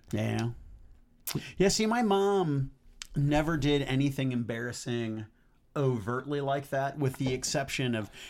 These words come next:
the, the only thing that, you know, I was ashamed of is that when she would hit us in public. And this is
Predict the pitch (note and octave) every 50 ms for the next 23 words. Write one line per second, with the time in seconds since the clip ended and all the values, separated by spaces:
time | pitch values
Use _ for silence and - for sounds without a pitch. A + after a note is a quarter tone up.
0 | - - - C3+ D3+ D#3 - D3 C#3 D#3+ E3 F3+ F#3+ F3+ F3 F3+ E3 D3+ C#3+ C3+
1 | D3 D3 C3 A#2 A2 A2 G#2+ A#2+ B2+ B2 B2 B2 G2 A2+ G#2 - - - - -
2 | D3+ D#3 D#3+ D#3+ D#3 D3 C3 A#2 A2 G2+ G2+ G2 G2 G#2 A2 G2 G2 A#2 A2 A2
3 | A2+ A2 A2 - - B2 A2+ A2 G#2 F#2 - A#2 A#2 A2 G#2+ G#2 - - G2+ G2
4 | - G2+ G2+ - - - - - - - - - - - - - - - G#3+ C4+
5 | D4 C#4 - D3 B2 G2+ -